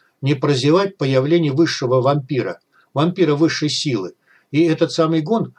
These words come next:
как ты сказал, Бай ткнул двумя пальцами, в которых была зажата сигара, в сторону Юрия. Это самое резкое увеличение числа энергетических паразитов возникает именно перед появлением высшего. А высший, он что за птица?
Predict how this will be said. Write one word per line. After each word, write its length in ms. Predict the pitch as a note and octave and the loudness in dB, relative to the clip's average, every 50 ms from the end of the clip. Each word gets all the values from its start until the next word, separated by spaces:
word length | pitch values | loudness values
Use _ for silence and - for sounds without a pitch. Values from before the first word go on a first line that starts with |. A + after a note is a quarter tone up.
| _ - | _ -4
как 220 | - C3 C3 C3 | -2 -2 -2 -2
ты 80 | - B2 | -4 -8
сказал, 560 | - - C#3 C#3 C3+ B2 C3+ A#2+ G2+ - _ _ _ _ _ - | -6 -2 -2 -2 0 0 0 -2 -2 -4 _ _ _ _ _ 0
Бай 180 | C3 C3 B2 | 0 0 0
ткнул 320 | B2 - - C3+ C3+ B2 A#2 | 0 -4 -6 -4 -4 -2 -2
двумя 260 | B2 C3 C3 B2+ B2 | -2 -2 -2 -2 -2
пальцами, 520 | B2 D#3+ F3+ F#3+ F#3 - - C3 A#2+ A#2+ | 0 0 0 0 0 -4 -6 -8 -8 -8
в 100 | B2 - | -8 -8
которых 400 | - C#3 B2+ B2 D3 C3 B2+ A#2 | -4 -4 -4 -2 -2 -2 -2 0
была 200 | A#2 C3 C3 B2+ | 0 2 2 2
зажата 400 | B2 B2+ C3 B2 C3 B2+ B2 B2 | 0 0 -2 -2 0 -2 -2 -4
сигара, 420 | - - - C3 C3 F3+ F#3+ D3+ B2+ | -8 -8 -6 -2 0 2 2 0 0
в 60 | - | -4
сторону 520 | - - C#3+ C3 A#2+ B2 B2 B2+ C#3 - - | -8 -4 -2 -2 0 0 0 -2 -2 -4 -4
Юрия. 420 | B2+ C3 C3 B2 G#2 F#2+ F2 - _ _ _ _ _ _ _ - | -2 0 0 0 0 -2 -8 -12 _ _ _ _ _ _ _ -6
Это 200 | - - F#3 F3 | -4 -2 0 0
самое 360 | - F3+ F3 F3 F3 E3 E3+ | 2 2 2 2 2 2 2
резкое 340 | F3+ F#3+ C#3+ - - D#3+ D3 | 2 2 0 -2 -2 -2 0
увеличение 460 | D3 D#3 E3 - - F3+ E3+ D#3 C#3+ | 2 2 0 0 0 0 0 0 -2
числа 380 | - - D3 B2+ - E3 D#3+ | -4 -6 -6 -2 0 0 0
энергетических 840 | D3+ D3 D3 C#3+ C3 D3+ D3+ - F3 D#3+ - - - - - B2+ - - | 0 0 -2 -2 -2 -4 -4 -2 -2 -4 -4 -6 -10 -12 -12 -10 -6 -2
паразитов 640 | D3 C#3+ D#3 D#3+ D3+ E3 A3+ A3 - G#2+ - _ _ _ _ _ | 0 2 2 2 0 0 -4 -4 -6 -8 -10 _ _ _ _ _
возникает 540 | - B2 A2+ D3 C#3+ C3 D3 E3+ D#3+ D3+ - - | -8 -6 -4 -2 -2 2 2 2 2 2 -2 -8
именно 360 | - A3 A3+ F#3+ D#3 C#3 A#2 | -6 -4 -2 -2 -2 -2 -4
перед 320 | - - C3+ C3 C3 B2+ - | -6 -4 -2 -2 -2 -2 -2
появлением 580 | C#3+ C3 C#3+ C#3+ D3+ F3 F#3 F3 E3 D#3+ D3+ | -2 0 0 2 2 4 2 2 2 0 0
высшего. 520 | C#3+ E3+ E3 - - - - G#2 G2 F2 - _ _ _ _ _ _ _ _ _ _ _ _ _ _ | 2 0 0 0 -2 -6 -8 -8 -8 -8 -10 _ _ _ _ _ _ _ _ _ _ _ _ _ _
А 120 | - C#3 D3 | 0 0 2
высший, 480 | C#3+ D3 D3 C#3 - - - D3 D3+ - | 2 0 0 -2 -2 -4 -4 -4 -2 -2
он 180 | - C3 D3 D3 | 0 0 0 0
что 200 | - - - D3+ | -2 -2 -2 0
за 180 | C#3+ E3 D#3+ | 0 0 -2
птица? 560 | - - - D#3+ D#3 C#3+ - - D3 C3 B2+ | -2 -4 -4 -4 -4 -4 -4 -6 -6 -6 -8